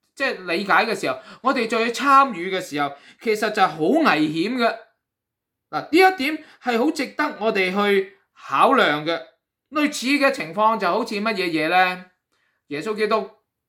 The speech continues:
去參與呢啲嘅同魔鬼嘅討論，或者呢度所講那試探人的去討論嘅時候呢，其實即係意思我哋今日身處喺一個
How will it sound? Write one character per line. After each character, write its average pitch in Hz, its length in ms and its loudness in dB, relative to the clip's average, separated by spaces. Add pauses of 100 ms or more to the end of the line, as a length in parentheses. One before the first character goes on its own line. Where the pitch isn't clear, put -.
(200)
去 180 80 -12
參 190 300 0
與 165 120 0
呢 185 140 -4
啲 185 260 -4
嘅 147 280 0
同 117 440 -12 (180)
魔 175 180 0
鬼 151 140 -2
嘅 147 120 -4
討 139 180 -6
論， 131 160 -2
或 123 80 -8
者 139 180 -6
呢 156 260 -6
度 127 140 -6
所 135 180 -8
講 147 280 -6
那 139 140 -2
試 160 300 -8
探 156 240 0
人 127 180 -12
的 190 120 -6
去 160 160 -12
討 139 200 -4
論 139 120 -2
嘅 139 100 -6
時 127 200 -10
候 135 140 0
呢， 202 280 0 (920)
其 202 140 0
實 214 200 4 (800)
即 339 100 -2
係 330 100 2
意 262 140 -4
思 294 180 0
我 240 100 2
哋 202 140 -2
今 381 140 2
日 359 160 4
身 349 320 -4
處 233 140 -8 (140)
喺 240 60 0
一 277 160 -2
個 214 360 2